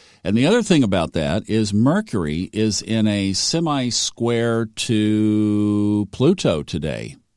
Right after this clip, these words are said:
That could bring a little bit of intensity and possibly some shaking around that project that you're working on, especially when you go try to communicate it,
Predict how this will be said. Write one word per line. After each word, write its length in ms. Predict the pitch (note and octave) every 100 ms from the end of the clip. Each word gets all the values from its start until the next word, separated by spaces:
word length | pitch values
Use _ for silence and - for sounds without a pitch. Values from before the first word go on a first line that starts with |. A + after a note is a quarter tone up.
| _ _ - E2
That 420 | G#2+ E3+ D#3 -
could 240 | - G#2+
bring 200 | G2+ B2+
a 40 | A#2+
little 240 | B2 B2
bit 180 | B2 B2+
of 80 | A2+
intensity 880 | A2 G#2 - E3 - A2 G2 A2+ -
and 360 | G#2 G#2+ A2 G#2+
possibly 1120 | A2 A#2 - B2 A2 A#2 A#2+ A2+ G#2+ G#2+ G#2
some 320 | - A#2 G2+
shaking 600 | G2 - C3 F3 G#2 G#2
around 440 | F#2 G#2+ D3+ A3 B2+
that 200 | D#2 -
project 640 | A2+ E2 C#2+ D#2 C2+ -
that 100 | -
you're 140 | C2+
working 480 | C2 D2 C#2 D2+ B1+
on, 400 | D2+ G2+ D#3 E3
especially 640 | G2+ - B2+ B2+ - A2
when 160 | G#2 G2+
you 100 | G#2
go 300 | G2+ F#2+ F#2+
try 300 | - E2+ E2
to 240 | - F2 F2+
communicate 640 | A#2 C3+ G3 - D#2 B1+
it, 140 | G2+